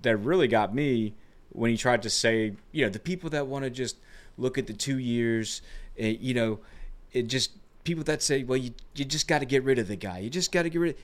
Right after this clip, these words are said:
that's lazy. That's the lazy way to do it.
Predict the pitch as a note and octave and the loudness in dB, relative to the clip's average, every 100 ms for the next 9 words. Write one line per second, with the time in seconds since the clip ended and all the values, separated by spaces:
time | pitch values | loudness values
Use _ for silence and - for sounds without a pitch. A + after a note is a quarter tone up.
0 | - G3+ A#3 - F#2+ A2 C3 - - - | 0 2 2 0 -4 -4 -2 -4 -8 -12
1 | - F#3 A3 - G#2 G2 C3+ E3 A2+ F#2 | -8 0 0 2 0 2 0 0 -2 -4
2 | E2+ D#2+ E2 D2+ | -8 -10 -12 -14